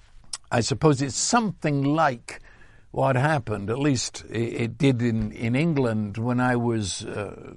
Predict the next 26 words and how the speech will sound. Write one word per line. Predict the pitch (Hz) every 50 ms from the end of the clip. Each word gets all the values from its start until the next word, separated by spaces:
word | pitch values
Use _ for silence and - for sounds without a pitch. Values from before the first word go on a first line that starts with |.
| - -
a | 110
little | 120 131 135 104 107 107
chap | 101 - 131 117 113 - -
in | 120 113 104
school. | - - - - 147 139 127 120 101 90 - - - - - - - - - -
Uh, | 117 120 120 117 123 - 117 - - -
I | 113 117
don't | 120 127 123
know | 120 113 113 110
if | 101 - -
you | 117 113 113
have | 104 90 92 117 117 110
it | 110 104 107
over | 107 104 104 104
here, | 95 101 123 117 104 90 - - - - - - - -
but, | 107 104 101 127 143 139 135 131 127 - -
um, | 127 127 123 123 120 120 117 110 107 101 - _ - _ _ _ _ _ - - - -
e-, | 135
every | 160 180 - 160 160 151 156 151
morning | 143 147 175 214 233 214 190 165 156 151 143 143
they | 147 156
would | 147 143 151 147 131 127
read | 139 156 175 180 175 175 165 135 - -
out | 165 151 151 151 147 - 120 123
the | 135 143
names | 143 147 156 156 156 156 151 147 147 143 127 104 - -